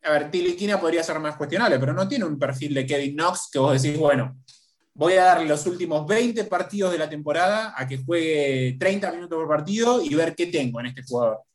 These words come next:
Eh, y de repente por ahí tenés un jugador que te puede servir a futuro. Eh, y en el medio no perdiste nada. Así que yo si fuera a Nueva York,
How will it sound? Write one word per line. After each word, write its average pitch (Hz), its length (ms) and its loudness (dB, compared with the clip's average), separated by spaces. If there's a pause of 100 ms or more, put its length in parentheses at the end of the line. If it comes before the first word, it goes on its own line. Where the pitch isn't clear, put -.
(400)
Eh, 131 320 2
y 175 60 6
de 185 100 8
repente 240 380 2
por 202 100 2
ahí 262 100 2
tenés 190 260 -2
un 165 100 -8
jugador 208 260 2
que 190 100 -4
te 143 100 -8
puede 160 180 -6
servir 156 260 -2
a 135 40 2
futuro. 190 460 -2 (360)
Eh, 123 920 -2
y 143 160 -8
en 151 60 -2
el 156 100 0
medio 226 220 4
no 156 120 0
perdiste 143 380 0
nada. 160 480 0 (400)
Así 131 240 -6
que 180 160 -2
yo 220 160 -4
si 233 140 -2
fuera 190 200 2
a 175 40 -2
Nueva 165 160 -2
York, 277 340 -2